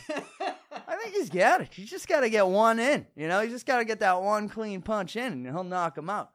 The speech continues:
Speaker 2: He's got the age going for him. He's got this and that." And I'm like, "Dude, you're like," it's like, I, I just think Mayweather ha-, I mean, but then again, my guess is as good as anyone's, but I think Mayweather is, you know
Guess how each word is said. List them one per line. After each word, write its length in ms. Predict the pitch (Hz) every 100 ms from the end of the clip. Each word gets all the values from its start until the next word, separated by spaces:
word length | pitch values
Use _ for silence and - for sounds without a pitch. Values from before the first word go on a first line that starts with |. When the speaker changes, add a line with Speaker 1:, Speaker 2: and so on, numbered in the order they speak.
| _
Speaker 2:
He's 80 | 143
got 180 | 101 101
the 100 | 101
age 440 | 113 151 190 180
going 260 | 214 208 208
for 180 | 214 196
him. 60 |
He's 80 | 120
got 160 | 117 117
this 140 | 165
and 80 | 175
that." 180 | 175 160 _ _ _ -
And 120 | 139
I'm 120 | 139
like, 240 | 135 120
"Dude, 440 | 127 139 135 131 123
you're 260 | 87 117 113
like," 400 | 107 101 95 _ _ _ _ _ 113
it's 200 | - 98
like, 280 | 98 92
I, 240 | 95 98 110
I 40 |
just 180 | 123 135
think 160 | 127 104
Mayweather 480 | 107 107 101 92 92
ha-, 200 | 98 -
I 100 | 127
mean, 200 | 135 135
but 260 | 151 123 -
then 120 | 220
again, 240 | 208 214
my 140 | 147 147
guess 280 | 147 151 160
is 100 | 151
as 120 | 139
good 160 | 151
as 100 | 139
anyone's, 400 | 147 165 117 90
but 100 | 98 107
I 80 |
think 180 | 127 113
Mayweather 600 | 107 107 107 104 101 101
is, 340 | 92 90 82 _
you 100 | -
know 220 | 78 82